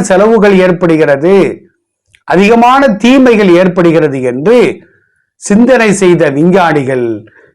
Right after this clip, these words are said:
செயற்கை மழையை பொழிய வைப்பதின் பக்கம்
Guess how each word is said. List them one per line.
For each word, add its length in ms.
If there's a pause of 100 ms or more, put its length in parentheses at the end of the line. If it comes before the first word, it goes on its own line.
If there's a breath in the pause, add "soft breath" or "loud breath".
செயற்கை 680
மழையை 460 (180)
பொழிய 320
வைப்பதின் 520
பக்கம் 480